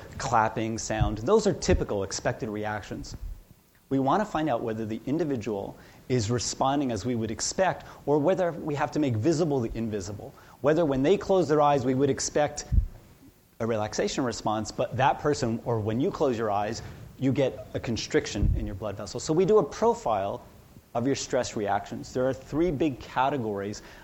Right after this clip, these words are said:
of things that are simulated that we'll show you in a minute, that I'll show you in a minute. One is the ambiguity or uncertainty response. A lot of times we face things that are uncertain to us.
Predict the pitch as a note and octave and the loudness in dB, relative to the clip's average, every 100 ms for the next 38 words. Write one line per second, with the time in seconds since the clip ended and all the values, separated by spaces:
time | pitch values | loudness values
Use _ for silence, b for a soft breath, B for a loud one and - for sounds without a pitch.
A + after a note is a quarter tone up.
0 | B A2 - C3+ A2 A2 G#2 - C#3 A#2 | B -6 0 0 0 -2 -2 0 0 2
1 | G2+ G2 G#2 B B - A2 A2 G#2+ A2+ | -2 -4 -6 B B -2 0 0 -2 -2
2 | G#2 G2 G2+ F#2 F2+ G#2+ G#2 G2+ G2 F#2 | -2 -4 -6 -8 -10 -4 -4 -2 -6 -6
3 | G2+ G#2 A2+ C4+ - - - - _ b | -6 -8 -10 -12 -20 -20 -20 -20 _ b
4 | b - C#3+ D#3 G#2+ B2 B2+ C3+ C#3 A2+ | b 0 2 4 2 -2 -2 0 0 0
5 | B2+ B2 A2 G#2+ G#2+ - A2 C#3 B2 F#2+ | 0 0 -2 -4 -4 -4 -4 -4 -6 -6
6 | F#2 - G#2 D3 - - - B B B | -8 -8 -10 -10 -12 -16 -18 B B B
7 | B D#3 F#3+ A3 A3+ - C#4 F#3+ - D#3+ | B -8 -4 -4 -4 -4 -4 -4 -4 -4
8 | - - G#3 A#3 - E3+ D3+ D3 D#3 D3 | -4 -2 -2 -2 -2 0 0 0 -2 -2
9 | - G#3 F#3+ - - F3+ - G#2 D#2+ - | -2 -2 0 -2 -2 -4 -4 -4 -4 -8